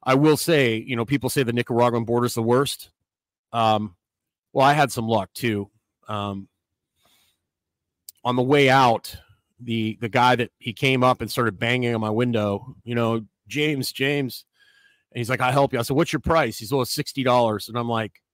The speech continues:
"Sixty dollars? All I have to do is get a stamp and get my tip canceled."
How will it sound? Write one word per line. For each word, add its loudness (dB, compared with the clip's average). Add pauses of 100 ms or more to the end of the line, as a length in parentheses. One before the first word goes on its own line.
(840)
"Sixty -8
dollars? 4
All 2
I 2
have 2
to -6
do 2
is -2
get -4
a -6
stamp -2 (800)
and -6
get 0
my -2 (200)
tip -4
canceled." -4